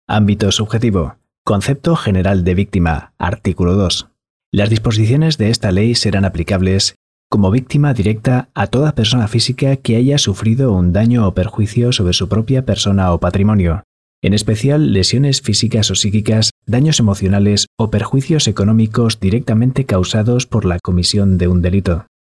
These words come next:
Como víctima indirecta, en los casos de muerte o desaparición de una persona que haya sido causada directamente por un delito, salvo que se tratare de los responsables de los hechos, a su cónyuge no separado legalmente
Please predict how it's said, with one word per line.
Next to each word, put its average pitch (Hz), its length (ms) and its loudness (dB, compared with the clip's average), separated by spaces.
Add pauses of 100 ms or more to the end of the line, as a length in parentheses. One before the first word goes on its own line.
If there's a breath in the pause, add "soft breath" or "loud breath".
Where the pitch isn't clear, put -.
(120)
Como 92 200 2
víctima 101 420 0
indirecta, 101 600 -2 (120)
en 104 140 0
los 98 160 0
casos 135 280 -2
de 107 120 0
muerte 127 400 0
o 127 40 2
desaparición 101 760 0
de 92 120 2
una 110 220 2
persona 107 600 0
que 123 80 0
haya 131 160 2
sido 147 320 -2
causada 135 480 0
directamente 104 840 0
por 104 160 -2
un 101 160 2
delito, 92 480 -2 (180)
salvo 101 320 0
que 101 60 -4
se 101 140 -4
tratare 123 440 0
de 120 120 0
los 101 160 0
responsables 98 720 -2
de 95 80 -2
los 90 180 -2
hechos, 104 380 -2 (380)
a 113 140 0
su 107 140 -2
cónyuge 151 520 0
no 107 200 2
separado 110 500 0
legalmente 98 720 0